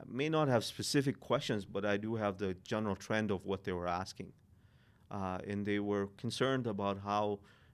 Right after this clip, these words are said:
to not just have productivity at the expense of all else, but how that productivity was linked to other priorities. You know, businesses in some contexts are quite simple. They're looking for profit margins along the way.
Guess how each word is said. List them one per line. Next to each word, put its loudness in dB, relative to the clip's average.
to 0
not 2
just -2
have 0
productivity 2
at 0
the -4
expense -4
of -6
all 2
else, 0
but -2
how 4
that 0
productivity -2
was -4
linked -2
to -6
other 4
priorities. 0
You -6
know, 2
businesses 0
in -2
some -2
contexts -2
are -2
quite 2
simple. 0
They're -2
looking -2
for -10
profit -2
margins -6
along -6
the -6
way. -4